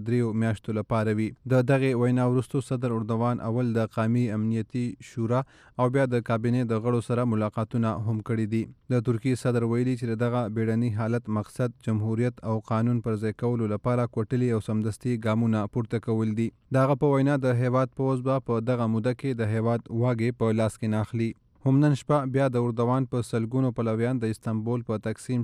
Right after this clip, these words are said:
چوک او د هیواد نورو برخو کې راغونډ شوي وو چې د خپل مشر سره مرسته وښایي. په دغه مهال په تقسیم چوک کې د صدر اردوان وینا په لویو لویو ټي وي پردو یا ټي وي سکرینونو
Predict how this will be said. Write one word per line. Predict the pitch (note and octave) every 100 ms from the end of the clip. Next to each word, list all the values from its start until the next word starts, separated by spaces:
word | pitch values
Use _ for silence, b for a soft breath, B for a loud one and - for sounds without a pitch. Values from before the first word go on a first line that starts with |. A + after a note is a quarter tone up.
| -
چوک | A#2+ C3 G#2+
او | G#2
د | A2
هیواد | A2+ A2+ A#2+ A#2
نورو | A#2 A2 A2+
برخو | A#2+ B2
کې | - C3 A2+
راغونډ | G#2 G#2+ -
شوي | C#3 A#2+
وو | C#3+ -
چې | - - - C3
د | B2
خپل | - C3+ A2+ B2+
مشر | C3 C3 A2+
سره | B2 A#2 A#2 B2 A#2
مرسته | A#2+ - A2+ G2
وښایي. | A#2 - A2+ A2+ A2 _ _ C#3+
په | C#3
دغه | D3 C#3+ C3+
مهال | C#3 C#3+ C3
په | B2 C3
تقسیم | - C#3 C3+ -
چوک | - C3+ C3 -
کې | C#3+ C#3 C#3 _ _ B2 A#2+
د | A#2+
صدر | C3+ B2+ B2+
اردوان | A#2 A#2 A#2+ B2+ A#2+
وینا | A2+ A2+ C3 B2
په | A#2 A#2+
لویو | B2+ B2+ A#2
لویو | A2+ A2
ټي | - A#2+ A#2 B2+
وي | C3 - -
پردو | A#2 A2 A#2+ C3 - _ B2+ A#2
یا | A2+ - -
ټي | B2+ A#2+
وي | G#2+
سکرینونو | - A#2+ C3+ A#2+